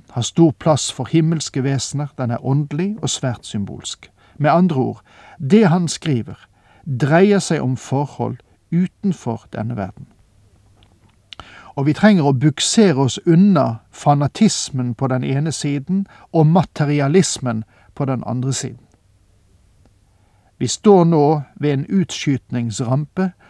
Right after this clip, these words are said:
og vi, vi er rede til å se enda et syn. Faktisk, om dere forstår meg rett, vil vi se den første astronaut. Tro det eller ikke, det er en kvinne som er i et av disse fartøyene.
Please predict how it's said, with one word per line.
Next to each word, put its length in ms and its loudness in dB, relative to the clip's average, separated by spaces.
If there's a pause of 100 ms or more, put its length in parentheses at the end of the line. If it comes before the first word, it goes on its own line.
(180)
og 160 -4
vi, 160 -2
vi 220 -2
er 180 -2
rede 320 0
til 220 -4
å 60 -6
se 420 -6 (180)
enda 360 2
et 120 -8
syn. 460 -8 (1400)
Faktisk, 600 0 (140)
om 220 4
dere 180 0
forstår 420 -4
meg 160 -6
rett, 300 -12 (320)
vil 260 0
vi 80 0
se 380 -2 (340)
den 160 0
første 480 -8
astronaut. 760 -10 (1120)
Tro 200 0
det 100 2
eller 240 -2
ikke, 280 -6 (480)
det 80 0
er 120 -2
en 120 -4
kvinne 520 -2 (320)
som 280 -4
er 280 -2
i 120 -8
et 220 -8
av 80 -4
disse 220 -6
fartøyene. 600 -10